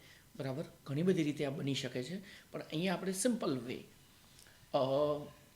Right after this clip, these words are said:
જ્યારે રેગ્યુલર ચેપ્ટર કરાવ્યું ત્યારે મેં આખું એક કોષ્ટક લખાવ્યું હતું કે એકમાંથી, ઓ એચમાંથી હેલોજન ઘણી બધી રીતે મળે છે. બરાબર? તો અત્યારે હાલ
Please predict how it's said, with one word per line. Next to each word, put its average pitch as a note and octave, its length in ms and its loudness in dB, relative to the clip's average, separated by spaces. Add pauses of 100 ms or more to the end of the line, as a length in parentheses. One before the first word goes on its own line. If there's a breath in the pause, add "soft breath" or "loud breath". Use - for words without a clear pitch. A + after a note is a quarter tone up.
(680 loud breath)
જ્યારે D#3 260 4
રેગ્યુલર C#3+ 340 2
ચેપ્ટર F#3+ 340 0
કરાવ્યું E3 340 4
ત્યારે D#3 180 0
મેં D#3+ 140 0
આખું F3+ 240 -4
એક F#3+ 120 -10
કોષ્ટક D#3 420 -2
લખાવ્યું B2+ 460 0
હતું B2 380 -12
કે B2+ 100 -8
એકમાંથી, C#3 600 -6 (180)
ઓ C#3+ 100 2
એચમાંથી C#3+ 580 -2 (540 loud breath)
હેલોજન C#3 380 2
ઘણી C#3+ 220 2
બધી D3 220 2
રીતે C3 220 0
મળે B2 320 -2
છે. - 180 -14 (840 loud breath)
બરાબર? D3+ 380 2 (380 loud breath)
તો - 60 -8
અત્યારે G3+ 440 4
હાલ D#3 280 4